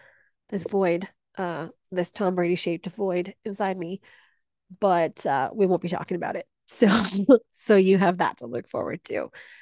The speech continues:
Thank you guys for keeping this podcast trending in multiple countries. Sorry, I keep saying trending. I mean charting in multiple countries on Apple Podcasts on a weekly basis.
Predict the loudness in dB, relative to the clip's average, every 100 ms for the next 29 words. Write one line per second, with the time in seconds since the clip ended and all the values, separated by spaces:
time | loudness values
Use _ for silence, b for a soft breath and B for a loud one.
0 | B -4 -2 0 0 0 -4 -12 -4 -4
1 | 0 -2 -2 -4 -4 -6 -6 -4 -4 -6
2 | -14 -16 -8 -6 -4 -6 -8 -8 -6 -8
3 | -8 -8 -8 -4 -6 -4 -4 -4 -6 -12
4 | -18 -14 -12 -4 0 0 0 -2 0 -2
5 | -4 -2 2 2 2 0 -4 -4 -4 -2
6 | 0 0 -4 -8 -6 -6 -6 -6 -8 -6
7 | -8 -6 -6 -6 -8 -14 B B B _
8 | -2 0 -2 0 0 0 0 -4 -2 0
9 | 2 0 -4 -2 0 2 0 -2 -2 -2
10 | -6 -12 -12